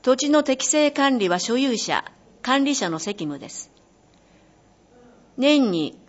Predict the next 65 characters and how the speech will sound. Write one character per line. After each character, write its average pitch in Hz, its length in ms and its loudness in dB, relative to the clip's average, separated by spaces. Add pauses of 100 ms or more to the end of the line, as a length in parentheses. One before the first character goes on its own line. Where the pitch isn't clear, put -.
(180)
複 - 260 -4
数 294 220 0
回 269 220 4
の 247 140 2
除 247 160 2
草 254 260 2
を 247 60 2
行 247 100 -2
う 240 240 0
な 220 160 -4
ど、 180 220 -8 (580)
空 214 120 2
き - 120 -10
地 277 140 -4
の 262 200 2
適 - 320 -10
切 285 240 -4
な 269 140 2
管 262 260 0
理 170 140 -2
を 151 60 -2
心 247 380 -2
が 247 120 0
け 196 100 -8
て 151 120 -12
く 143 100 -18
だ 147 140 -14
さ 143 160 -12
い。 - 80 -20 (1600)
な 240 200 4
お、 156 140 0 (720)
あ 202 100 2
ら 277 160 4
か 277 140 0
じ 240 140 -2
め 226 300 -2 (140)
隣 262 260 2
接 294 280 -4
地 214 100 -4
の 190 140 0
方 240 260 0
と 196 120 -2
は 147 200 4
連 240 220 0
絡 277 180 0
先 247 340 -2
を 233 120 2
交 240 180 2
換 247 240 0
す 240 140 -6
る 226 80 -2
な 214 140 -2
ど、 170 180 -6 (680)
良 285 280 2
好 294 180 4
な 277 140 4
関 277 260 2
係 262 140 0
を 254 80 2
築 254 240 -4
い 240 80 -2
て 175 160 0
お 185 40 -4
く - 140 -16
と、 185 200 -6